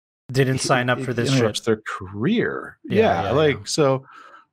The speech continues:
Speaker 2: so, like, "No, game days are our, our days." Um, I, I don't want to feel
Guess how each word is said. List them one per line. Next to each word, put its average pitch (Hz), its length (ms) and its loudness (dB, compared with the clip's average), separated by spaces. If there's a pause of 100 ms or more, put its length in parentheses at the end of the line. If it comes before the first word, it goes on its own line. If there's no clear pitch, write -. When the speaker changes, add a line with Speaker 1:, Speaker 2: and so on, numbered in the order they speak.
(200)
Speaker 2:
so, 165 140 -4
like, 147 180 -2
"No, 110 140 -4
game 233 240 -2
days 139 220 2
are 104 120 -4
our, 120 600 2
our 110 220 -2
days." - 420 -10
Um, 92 400 -6 (840)
I, 117 220 -2
I 117 120 0
don't 123 240 0
want 120 220 -2
to 110 120 -4
feel 110 500 -2